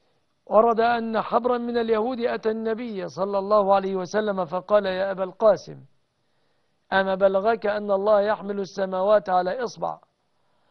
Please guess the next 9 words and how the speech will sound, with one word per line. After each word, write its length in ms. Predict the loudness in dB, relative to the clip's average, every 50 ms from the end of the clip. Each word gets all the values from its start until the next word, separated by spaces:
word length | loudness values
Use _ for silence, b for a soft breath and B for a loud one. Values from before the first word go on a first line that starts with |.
| _ _ _ _ 4
والأراضين 680 | 6 6 6 8 6 6 6 4 2 0 -2 -2 0
على 360 | 2 2 2 2 0 0 -2
إصبع، 360 | -4 -4 -6 -8 -8 -8 -10 -14 _ _ _ _ _ _ _ _ _ _ _ -20
والثرى 420 | -20 -18 -2 4 6 6 8 8
على 380 | 8 8 8 6 4 2 0 -2
إصبع، 400 | -6 -8 -8 -8 -8 -8 -8 -8 -14 _ _ _ _ _ _ _ _ _ _ _ _ _ _ _ _ _ _ _ _ -8 -4 -2 -2 -2 -2 -4 -6 -6 -8 -12 -18 _ _ _ _ _ _ _ _ _ _ _ _ _ _ _ _ _ _ _ _ -6
والخلائق 680 | -6 -4 -4 -2 -2 0 0 0 0 -2 -2 -2 -2
على 340 | 0 2 2 0 0 -2 -4
إصبع، 400 | -6 -6 -8 -8 -8 -8 -8 -10